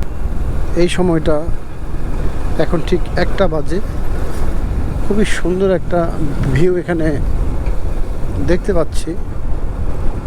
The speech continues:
প্রচণ্ডভাবে ভালোও লাগছে। আসুন আমরা বাইকিং করি, বাইকটা নিয়ে দেশ ভ্রমণ করি, বিভিন্ন জায়গায় যাই, এক্সপ্লোর করি, তবে সাবধানতার সাথে রাইড করি,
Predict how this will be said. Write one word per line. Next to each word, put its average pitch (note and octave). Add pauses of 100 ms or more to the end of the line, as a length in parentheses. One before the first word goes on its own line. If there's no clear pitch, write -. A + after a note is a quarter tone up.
(1040)
প্রচণ্ডভাবে F#3+
ভালোও E3
লাগছে। E3+ (1500)
আসুন F3+
আমরা E3+
বাইকিং E3+
করি, E3 (1160)
বাইকটা E3
নিয়ে F3
দেশ E3+
ভ্রমণ E3
করি, D#3
বিভিন্ন E3
জায়গায় D#3
যাই, D3
এক্সপ্লোর F#3+
করি, C#3+ (2250)
তবে F3+ (380)
সাবধানতার G3+
সাথে E3+
রাইড D3+ (200)
করি, F3